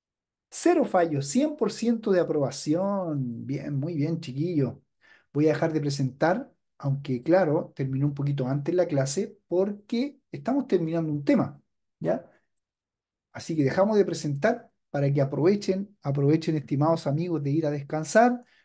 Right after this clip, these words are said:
Nos volvemos a reencontrar la próxima semana, día martes y miércoles a las seis de la tarde, revisando el libro Nuevo Conductor Profesional. Y para los alumnos postulantes a la licencia B, los días lunes con mi persona, y de lunes a viernes a las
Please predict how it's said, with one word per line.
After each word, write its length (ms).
Nos 160
volvemos 440
a 80
reencontrar 500
la 120
próxima 420
semana, 420
día 220
martes 340
y 40
miércoles 400
a 20
las 100
seis 240
de 80
la 140
tarde, 360
revisando 500
el 120
libro 260
Nuevo 320
Conductor 460
Profesional. 720
Y 60
para 180
los 340
alumnos 400
postulantes 760
a 60
la 80
licencia 720
B, 440
los 220
días 180
lunes 480
con 140
mi 120
persona, 560
y 280
de 160
lunes 320
a 40
viernes 420
a 40
las 180